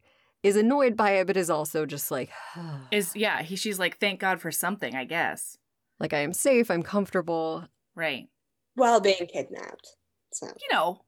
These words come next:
Speaker 2: semantics.
Speaker 1: Yeah, y-, like, she's aware that she's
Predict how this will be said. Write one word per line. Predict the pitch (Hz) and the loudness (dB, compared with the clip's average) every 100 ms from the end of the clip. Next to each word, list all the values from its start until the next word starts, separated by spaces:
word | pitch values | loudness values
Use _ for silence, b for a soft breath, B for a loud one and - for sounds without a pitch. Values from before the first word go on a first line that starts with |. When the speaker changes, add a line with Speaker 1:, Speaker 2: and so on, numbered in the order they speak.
| _ | _
Speaker 2:
semantics. | - 415 480 339 - - - _ _ _ _ _ _ _ | -4 0 2 2 0 -4 -16 _ _ _ _ _ _ _
Speaker 1:
Yeah, | 170 170 - - | 0 0 0 -2
y-, | 214 - | -4 0
like, | 220 214 - | 0 0 -2
she's | - 269 269 | -2 0 2
aware | 240 226 190 202 | 2 4 4 4
that | 196 202 | 2 0
she's | - 185 | -4 -4